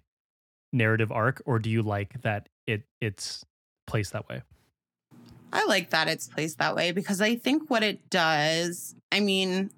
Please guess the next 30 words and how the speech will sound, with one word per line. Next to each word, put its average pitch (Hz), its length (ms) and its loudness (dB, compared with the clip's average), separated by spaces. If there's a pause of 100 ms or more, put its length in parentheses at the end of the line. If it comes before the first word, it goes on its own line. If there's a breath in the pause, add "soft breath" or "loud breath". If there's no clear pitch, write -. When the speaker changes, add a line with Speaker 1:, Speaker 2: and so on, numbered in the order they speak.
Speaker 2:
again, 185 460 2
as - 240 0
much 190 240 2
as 170 220 -2 (100)
I'm 170 240 2
interested 175 560 0
in 160 280 2
that 156 260 2
character 156 560 0
and 151 120 2
his 160 300 0
perspective, 190 840 -2 (340 loud breath)
and 180 80 2
we 190 60 4
don't 170 180 2
get 151 160 -2
so 170 240 2
Speaker 1:
Mm-hmm. 156 100 6
Speaker 2:
much 165 220 2
of 190 160 -2
that, 202 320 2 (480 loud breath)
um, 170 400 4
but 196 180 2
it 196 100 4
Speaker 1:
Mm-hmm. - 80 0
Speaker 2:
does 185 240 2
kind 214 220 2
of 196 140 -2
place 185 400 0
it 170 260 0